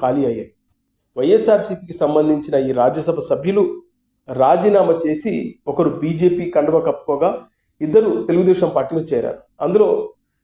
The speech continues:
బీజేపీలో చేరిన వ్యక్తి ఆర్ కృష్ణయ్య అయితే తెలుగుదేశం పార్టీలో చేరిన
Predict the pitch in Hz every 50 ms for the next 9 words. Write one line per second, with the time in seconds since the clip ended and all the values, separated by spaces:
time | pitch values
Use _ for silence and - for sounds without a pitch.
0 | _ _ 139 170 214 - 220 233 226 220 208 185 180 175 175 180 175 175 170 170
1 | 160 151 - - - 208 - - - 131 135 156 - - - 147 139 - - 139
2 | 139 139 127 123 120 120 120 - 190 185 - - - - _ _ _ _ _ _
3 | _ _ _ - 160 202 233 233 233 208 - 214 - - 190 175 - 180 175 170
4 | 175 170 156 151 151